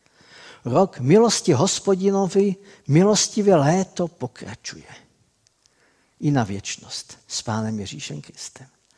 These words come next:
Milostivé léto začalo tehdy a pro lidi, kteří žijí s Ježíšem Kristem, jde i na věčnost.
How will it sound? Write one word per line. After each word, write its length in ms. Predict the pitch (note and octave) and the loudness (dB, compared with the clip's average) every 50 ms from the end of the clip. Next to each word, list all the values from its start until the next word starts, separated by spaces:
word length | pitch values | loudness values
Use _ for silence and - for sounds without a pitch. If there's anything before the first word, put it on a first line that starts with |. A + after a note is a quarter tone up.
| _ _ _ _ _ _ _ _ _ _ _ _ - | _ _ _ _ _ _ _ _ _ _ _ _ 0
Milostivé 600 | D3 F3+ G#3 F#3+ - - A3 G#3 G#3 G3 F3 D#3 | 2 2 2 0 -2 -4 0 2 4 4 6 6
léto 560 | E3+ G#3 A#3+ A#3 - - G#3+ G3+ G3+ G3 F#3 - - - _ _ _ | 6 4 4 2 0 0 0 0 0 0 -4 -8 -18 -20 _ _ _
začalo 540 | D3 B2 D#3+ F3+ - - F3 E3+ E3+ E3 D#3+ | -2 0 0 0 0 -2 -4 -2 -2 -2 -2
tehdy 600 | - - D#3 D3 C3+ C3+ B2 C#3+ D#3+ F#3+ G3+ - _ _ _ _ _ _ _ _ _ | 2 2 4 4 4 2 0 0 -2 -2 -2 -6 _ _ _ _ _ _ _ _ _
a 100 | - C#3+ | -12 -12
pro 440 | C3 - - D#3+ E3+ E3+ D#3+ D3 C3+ C3+ | -10 -6 -4 0 2 2 2 0 -2 -4
lidi, 380 | D3 C#3 F3+ A3+ G#3+ B3 G3 F3 | 0 2 2 2 2 0 -2 -2
kteří 520 | - - F#3+ F3 E3+ G3 F#3+ F#3 - - - - - _ _ _ _ _ _ - | 0 0 0 0 2 0 0 0 0 -4 -12 -20 -20 _ _ _ _ _ _ -6
žijí 380 | A2 C#3 G#3 A3+ G#3+ G#3 F#3 | -2 0 2 2 2 2 0
s 100 | B2+ A#2 | 0 2
Ježíšem 520 | B2+ E3 G3 G#3+ A3+ A3+ G#3+ - G3 F#3 F3 | 2 2 2 2 0 -2 -2 -2 -4 -4 -4
Kristem, 640 | - G#3 G#3+ - - - - F3+ F3+ F3+ F3+ E3+ - _ _ _ - | -4 -6 -6 -6 -6 -4 -4 -2 -2 -2 -4 -6 -8 _ _ _ -12
jde 400 | C3 A#2 A2+ D3 D3+ D#3 E3 F#3 G3+ | -10 -4 -2 0 0 0 -2 -4 -6
i 160 | F#3+ D#3+ D3+ | -8 -6 -6
na 140 | D#3 D#3+ F3 | -6 -8 -8
věčnost. 720 | F3+ E3+ C#3+ - - - - - - - - - _ | -8 -8 -8 -8 -12 -14 -16 -16 -18 -18 -18 -18 _